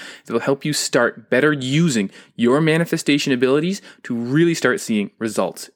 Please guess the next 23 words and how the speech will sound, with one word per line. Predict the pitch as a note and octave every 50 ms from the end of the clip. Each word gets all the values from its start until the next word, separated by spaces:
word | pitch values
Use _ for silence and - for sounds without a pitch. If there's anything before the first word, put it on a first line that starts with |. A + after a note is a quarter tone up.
| _ -
in | A#2 A2+
your | G2+ G2+
life. | F#2+ F#2+ F#2+ - - _ _ _ - - - - -
Just | - B2+ A2+
go | - B2+ A#2
to | A2
bronco | G2 F#2 A#2 A2+ B2 C3 - D3
horvath | C#3 D3+ D3 C#3+ D3+ D3 C#3+ D3+ - -
dot | - A2+ A#2+ C#3+ -
com | - C#3 C3 C3+ D#3 F#3+ F#3 _ -
to | -
sign | - - - G#2+ G2 G2+ G#2
up | -
today. | - - F#2+ F#2 - - - _ _ _ _ _ _ _ _ _ _ _ _ _ _ _ _ - - - _ _ _ _ -
Now, | B2 G#2+ F2 - - - - - _ _
living | - D3+ D#3+ G3 G3 B3 C4+ C#4 C4+ C4 - _ _ _ _ _ _ _
as | - D3+ C#3+ C3+
an | C3+ C3+ -
energy | C#3 D3 D#3+ E3+ E3 E3+ F3+
being | D#3+ C3+ B2+ B2 A#2+ A2+ A#2 B2 B2 - _ _ _ _ _ -
in | C3+ C3
a | B2
world | A#2+ B2 C3 C#3+ D3 D3 C#3+